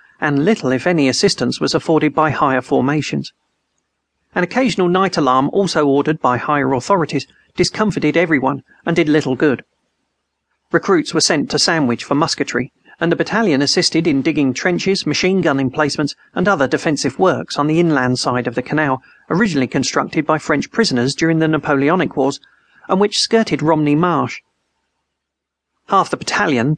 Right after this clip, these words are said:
that is, four companies, was sent to assist with the London defences near Ashford, where the men learnt to construct what the Royal Engineers were pleased to call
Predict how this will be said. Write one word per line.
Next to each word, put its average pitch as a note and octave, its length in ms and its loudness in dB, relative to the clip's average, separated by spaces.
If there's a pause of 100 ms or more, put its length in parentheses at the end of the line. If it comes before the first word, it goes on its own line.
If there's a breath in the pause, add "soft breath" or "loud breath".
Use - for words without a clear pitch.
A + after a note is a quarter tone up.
that C3+ 180 -2
is, C3+ 160 0
four C3+ 280 2
companies, D#3+ 520 -2 (400 soft breath)
was F#3+ 160 2
sent G#3 220 0
to G#3 100 0
assist - 380 0
with D3+ 120 -4
the F3+ 80 0
London E3 380 2
defences C3 520 -2
near D3+ 180 2
Ashford, D#3 460 -4 (320 soft breath)
where F3 120 2
the E3+ 60 2
men F3 260 2
learnt E3 220 2
to - 80 -10
construct - 560 -2
what D#3 120 2
the B2+ 80 -4
Royal D3+ 340 4
Engineers D#3 500 0
were C3+ 60 0
pleased D#3 260 -2
to - 80 -8
call D#3 260 0